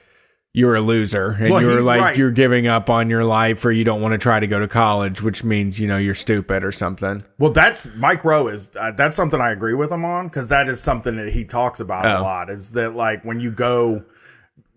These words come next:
Speaker 2: I, my dad wouldn't let me go to the career center, and he wouldn't let me, like, start working early 'cause he thought I was smarter than that. But it was like, "Well, I'm not getting the grades to do that.
Speaker 1: Right.
Speaker 2: You're not gonna teach me to do it. I,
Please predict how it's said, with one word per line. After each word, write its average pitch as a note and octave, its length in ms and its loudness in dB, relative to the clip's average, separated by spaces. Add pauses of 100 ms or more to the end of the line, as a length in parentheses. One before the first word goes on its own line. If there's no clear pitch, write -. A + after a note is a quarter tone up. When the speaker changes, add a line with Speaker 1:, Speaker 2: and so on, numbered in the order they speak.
(120)
Speaker 2:
I, B2+ 220 4
my C3+ 200 2
dad C#3 260 2
wouldn't B2 220 -4
let A#2 140 -2
me A#2 80 -6
go A#2 220 -2
to A2 80 -4
the G#2+ 100 -4
career A2 400 -4
center, F#2+ 580 -10 (440)
and A#2 100 -4
he B2 80 -4
wouldn't A#2+ 320 -4
let A#2 220 -2
me, A#2 120 -2
like, G#2+ 260 -6
start A2+ 380 -4
working A#2 440 -6
early G#2+ 320 -6
'cause G2+ 180 -12
he A2 100 -8
thought A2 240 -2
I G#2 100 -4
was G2 140 -12
smarter G#2+ 440 -2
than F#2 200 -14
that. E2+ 300 -12
But G2+ 100 -8
it G#2 60 -8
was G#2 140 -10
like, G#2 160 -10
"Well, A2+ 80 0
I'm A#2+ 100 0
not E3+ 160 0
getting F3+ 260 0
the G#2 120 -6
grades A2+ 640 -2
to - 120 -4
do F3 280 -2
that. G2+ 280 -2
Speaker 1:
Right. B2 220 6
Speaker 2:
You're C3 80 -2
not D#3+ 220 -2
gonna A2 220 -6 (180)
teach F3+ 280 -6
me C3 120 -6
to G#2+ 80 -6
do E3+ 240 0
it. B2 200 -4
I, A#2+ 280 -4